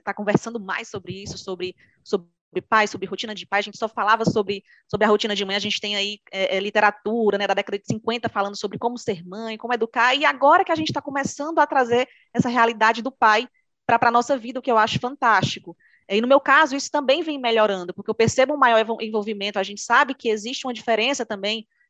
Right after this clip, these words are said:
é, é, do tempo de, de,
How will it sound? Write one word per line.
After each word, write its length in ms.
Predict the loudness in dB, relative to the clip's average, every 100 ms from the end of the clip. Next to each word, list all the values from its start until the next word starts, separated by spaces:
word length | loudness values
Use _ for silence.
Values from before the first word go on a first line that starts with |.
| _
é, 600 | 0 2 2 2 2 2
é, 40 | 0
do 140 | -2
tempo 520 | -2 0 2 0 -2 -6
de, 200 | -8 -10
de, 560 | -6 -4 -4 -4 -8